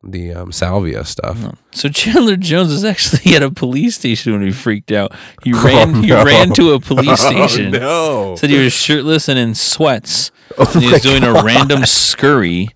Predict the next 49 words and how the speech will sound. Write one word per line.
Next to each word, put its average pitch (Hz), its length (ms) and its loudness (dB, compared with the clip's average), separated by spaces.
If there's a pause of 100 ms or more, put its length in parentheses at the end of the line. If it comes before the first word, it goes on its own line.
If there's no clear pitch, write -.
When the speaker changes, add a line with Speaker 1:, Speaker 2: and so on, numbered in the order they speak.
(480)
Speaker 2:
in 117 120 0
the 110 80 2
station's 131 600 0
parking 117 460 0
lot. 71 360 -10 (100)
Speaker 1:
Dude, 123 220 4
that 113 120 4
does 107 180 2
not 104 200 2
Speaker 2:
And 120 80 2
then 127 60 2
he 135 60 4
Speaker 1:
sound 120 100 4
Speaker 2:
made 131 200 2
a 117 60 2
direct 107 460 0
beeline 113 440 2
for 113 100 -8
the 101 80 -4
station's 107 560 0
rear 101 320 -2
door. 92 480 -4 (100)
Speaker 1:
<laughs> - 0 - (1200)
What - 300 -14
the - 120 -4
fuck, - 540 -12
man? 127 260 -8
Speaker 2:
And 120 60 -2
it 110 60 0
said, 117 260 0 (120)
and 113 120 -4
then 113 160 -2
when 113 100 0
he 110 80 -2
got 117 200 0
there, 107 120 -2
it 95 40 -2
says 104 220 -2
he, 107 200 -2 (360)
honestly, 117 400 0
it 90 100 -4
looked 120 200 -2
like 120 180 0
he 107 140 -2
was 104 300 0
actively 117 460 -4
praying 123 640 -2
or 98 220 -2
worshiping. 87 680 -6